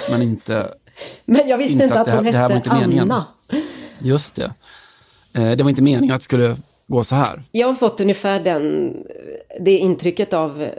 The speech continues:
Speaker 2: av klubbens uttalande att, eh, man har haft någon form av kontrakt. Och det här är tydligen inte så ovanligt då, att man kontrakterar företag som på något sätt, eh, styr liksom bilden i sociala medier. Det chockade mig lite gra-, chockade vet jag inte, men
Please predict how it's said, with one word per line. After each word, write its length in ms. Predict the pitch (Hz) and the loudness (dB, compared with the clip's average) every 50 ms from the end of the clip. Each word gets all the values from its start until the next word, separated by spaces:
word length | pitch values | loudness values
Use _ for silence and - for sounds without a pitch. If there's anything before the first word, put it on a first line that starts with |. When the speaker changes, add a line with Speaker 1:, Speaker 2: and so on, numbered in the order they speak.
| - _ _ | -16 _ _
Speaker 2:
av 120 | - 156 | -12 -12
klubbens 400 | 147 - - 151 - 147 156 - | -8 -6 -6 -6 -4 -4 -4 -4
uttalande 540 | 175 160 135 - 165 156 180 190 208 160 120 | -4 -4 -4 -4 -4 -4 -2 -2 -4 -4 -6
att, 640 | - - 151 151 - - _ _ _ _ _ - - | -6 -6 -8 -8 -8 -12 _ _ _ _ _ -8 -6
eh, 140 | 170 151 135 82 73 - - - - - _ _ _ - | -4 -4 -4 -4 -6 -10 -12 -14 -20 -20 _ _ _ -4
man 200 | - 180 160 165 | -2 0 0 0
har 500 | 170 190 196 190 180 165 151 - - - - - - - - - - - - - | 0 2 2 2 0 -2 -4 -10 -14 -16 -18 -20 -20 -20 -20 -20 -20 -20 -18 -10
haft 220 | 180 185 185 - | -6 -6 -4 -2
någon 100 | 190 175 160 | -2 -2 0
form 180 | 170 165 165 | 0 -2 -2
av 300 | 147 151 151 151 143 143 131 - _ _ _ _ _ _ _ | -2 -2 -4 -6 -10 -14 -14 -16 _ _ _ _ _ _ _
kontrakt. 720 | - 180 180 175 - 240 254 254 - - _ - - - - | -2 0 0 0 0 -2 -4 -6 -10 -20 _ -18 -18 -10 -6
Och 80 | - 196 | -4 -2
det 60 | 185 | 0
här 120 | 185 165 180 | 0 0 -2
är 40 | |
tydligen 280 | 190 - 247 185 180 202 | -2 -2 -2 -2 0 0
inte 160 | 208 208 - | -2 -2 -4
så 120 | - 208 214 | -4 -4 -4
ovanligt 300 | - - - - 330 - | -4 -4 -4 -4 -4 -6
då, 160 | - - - - | -8 -10 -10 -14
att 220 | - - 175 - - | -18 -18 -14 -8 -4
man 280 | 180 175 165 156 156 135 - - - - _ _ _ _ _ _ _ | -2 -2 -2 -2 -4 -8 -12 -20 -20 -20 _ _ _ _ _ _ _
kontrakterar 720 | - 175 170 180 190 185 - 180 170 170 - - 226 214 | -4 -2 -2 -2 -4 -4 -4 -2 -2 -2 -2 -4 -6 -6
företag 520 | 214 - - 214 175 160 156 165 156 - | -8 -6 -4 -2 -2 -2 -4 -6 -8 -8
som 140 | - 160 156 | -8 -8 -6
på 80 | 131 185 | -4 -2
något 200 | 170 151 156 - | -4 -4 -6 -8
sätt, 440 | - 151 143 143 - _ _ - 156 | -10 -10 -10 -10 -12 _ _ -8 -6
eh, 60 | - - - | -6 -6 -8
styr 540 | - - - - - 185 170 165 170 165 156 | -10 -12 -8 -2 0 0 2 2 0 -2 -2
liksom 280 | 160 165 - 175 170 | -4 -4 -4 -2 -2
bilden 320 | 156 160 160 165 202 220 226 | 0 0 -2 -2 0 0 -2
i 40 | |
sociala 320 | 226 226 220 220 185 151 143 | -2 -2 -4 -4 -4 -2 -4
medier. 280 | 135 - - - - | -4 -6 -6 -6 -6
Det 100 | 160 180 | -4 -4
chockade 320 | 170 269 262 - - 233 214 | -4 -4 -4 -2 -2 -2 0
mig 100 | 185 175 | 0 0
lite 440 | 196 233 247 190 175 170 - - 269 | 0 -2 -2 -4 -4 -6 -6 -4 -4
gra-, 200 | 247 - - - | -4 -4 -4 -6
chockade 540 | - - 233 - - _ _ - 190 220 | -6 -6 -6 -6 -10 _ _ -6 -4 -2
vet 140 | 240 220 - | -2 -2 -2
jag 60 | 190 | -4
inte, 140 | 185 - 160 | -6 -4 0
men 220 | - 196 202 202 | 2 2 2 2